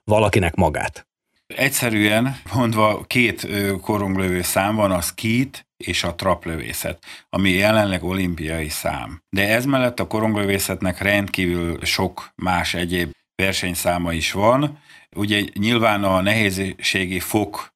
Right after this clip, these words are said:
Speaker 2: meghatározza, hogy melyik milyen. Az olimpiai számok általában, amik a, a legnagyobb fizikai és szellemi teljesítményt igénylik, tehát a legnehezebbek.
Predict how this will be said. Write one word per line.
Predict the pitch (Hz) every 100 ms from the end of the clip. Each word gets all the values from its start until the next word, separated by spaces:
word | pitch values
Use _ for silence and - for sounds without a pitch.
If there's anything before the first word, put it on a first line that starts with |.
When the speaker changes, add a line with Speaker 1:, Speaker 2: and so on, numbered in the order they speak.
| 92
Speaker 2:
meghatározza, | 95 101 - 90 85 85 87 87 90
hogy | 87
melyik | 90 90 85
milyen. | 95 110 120 120 - -
Az | - 90
olimpiai | 104 101 92 85
számok | 82 - 90 95 87 -
általában, | 87 95 95 90 85 87
amik | 87 87 87
a, | 85 78 80 -
a | - 80
legnagyobb | 85 104 104 101 95 90 82 - -
fizikai | - 107 104 95 98 92
és | 85 85
szellemi | - 95 95 92 90 87 85 80 76 73 - -
teljesítményt | 95 95 95 - 82 - 85 78
igénylik, | 73 82 80 67 - - -
tehát | - 87
a | 85
legnehezebbek. | 87 87 87 85 80 73 - 92